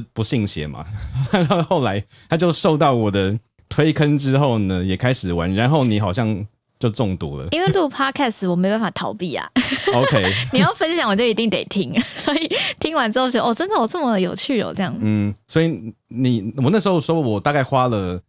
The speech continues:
Speaker 1: 九十小时全破嘛，那柠檬卷现在也在玩 Persona five，然后他的，你的存档差不多是，就是九十，九十个小时左右。
Speaker 2: 对，但是我还没破完。
Speaker 1: 对，你离结局大概还有好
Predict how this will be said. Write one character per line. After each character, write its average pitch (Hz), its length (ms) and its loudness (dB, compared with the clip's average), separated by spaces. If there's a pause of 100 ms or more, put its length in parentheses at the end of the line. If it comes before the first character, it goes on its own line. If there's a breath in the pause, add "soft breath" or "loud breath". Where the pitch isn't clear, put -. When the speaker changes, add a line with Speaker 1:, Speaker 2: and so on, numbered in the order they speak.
(340)
Speaker 1:
九 110 220 0
十 117 220 -2
小 101 240 0
时 92 220 -4
全 95 280 -2
破 98 200 -2
嘛， 73 240 -10
那 143 160 0
柠 135 220 2
檬 185 200 2
卷 113 260 0
现 151 180 2
在 135 180 2
也 107 180 -2
在 139 100 2
玩 113 180 2
Persona 107 400 -2
five， 92 160 -2
然 110 140 2
后 139 100 -4 (300)
他 165 200 2
的， 156 120 2
你 127 140 2
的 131 80 2
存 156 160 2
档 131 140 2
差 - 120 0
不 131 60 -2
多 127 120 0
是， 117 180 -2
就 120 100 0
是 117 80 0
九 95 140 -4
十， 80 120 -10 (160)
九 107 140 -2
十 98 140 -4
个 104 60 -2
小 85 160 -4
时 - 140 -10
左 82 220 -6
右。 82 220 -6
Speaker 2:
对， 208 160 0
但 262 100 -2
是 392 60 0
我 254 40 2
还 196 120 0
没 185 140 0
破 180 260 -2
完。 82 240 -4
Speaker 1:
对， 113 120 2
你 117 220 2
离 123 220 2
结 131 240 0
局 123 160 -2
大 135 120 0
概 127 140 0
还 117 140 0
有 107 140 2
好 95 380 -2